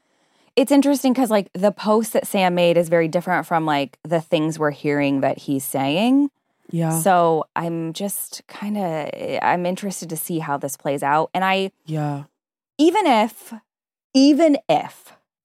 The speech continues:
Speaker 1: the
Speaker 2: Mm-hmm.
Speaker 1: theories are true that this was never a real relationship or whatever, I hope that he can see that she's gone through a lot and he can,
Speaker 2: Mm-hmm.
Speaker 1: like, just let this thing end as easily and
Speaker 2: Yeah.
Speaker 1: quickly as possible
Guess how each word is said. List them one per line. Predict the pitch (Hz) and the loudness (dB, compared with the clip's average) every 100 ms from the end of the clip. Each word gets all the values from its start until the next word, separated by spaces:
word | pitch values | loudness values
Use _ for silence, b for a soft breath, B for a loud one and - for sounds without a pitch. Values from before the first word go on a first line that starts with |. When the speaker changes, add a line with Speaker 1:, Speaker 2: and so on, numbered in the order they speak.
| _ | _
Speaker 1:
the | 202 | 0
Speaker 2:
Mm-hmm. | 175 151 | 0 2
Speaker 1:
theories | 196 196 190 185 - | 2 2 0 -2 0
are | 180 | 0
true | 180 - 170 160 156 156 | 0 2 4 6 4 2
that | 143 143 | 0 -2
this | 151 151 | -4 -6
was | 156 | -2
never | 156 165 165 | 0 2 2
a | |
real | 156 | 2
relationship | 147 143 139 139 139 - | 0 0 -2 -6 -8 -6
or | 147 | -4
whatever, | 143 147 - - 87 90 - | 0 0 0 -4 -4 -4 0
I | 175 | 0
hope | 185 202 220 311 - 320 - _ _ | -2 -2 2 2 -2 -20 -20 _ _
that | 214 262 - | 0 2 0
he | _ 180 147 131 156 208 _ _ _ _ _ _ _ - | _ -4 -2 -4 -6 -8 _ _ _ _ _ _ _ -4
can | 226 214 | 0 0
see | - 226 233 | -2 -2 2
that | 240 - | 2 0
she's | 254 202 | -2 2
gone | 180 180 | 0 2
through | 185 | 0
a | 170 | 0
lot | 127 - - _ | 0 -2 -6 _
and | 165 160 | -4 -4
he | 170 175 | -4 -8
can, | 170 196 | -4 0
Speaker 2:
Mm-hmm. | 170 160 147 | 2 2 -2
Speaker 1:
like, | 147 - _ _ - | -6 -12 _ _ -16
just | 160 208 196 - - - _ _ _ _ | -2 0 0 -2 -14 -20 _ _ _ _
let | 190 208 202 | -4 -2 0
this | 190 180 | -2 -4
thing | - 151 - | -4 -6 -2
end | 139 143 175 208 - _ - | -2 0 -2 -6 -10 _ -4
as | 160 - | -4 -2
easily | 165 156 160 160 | -4 0 2 2
and | 147 | 2
Speaker 2:
Yeah. | 143 | 0
Speaker 1:
quickly | 147 151 135 | -2 -2 -4
as | - | -2
possible | 127 131 151 151 156 | -4 -4 -4 0 0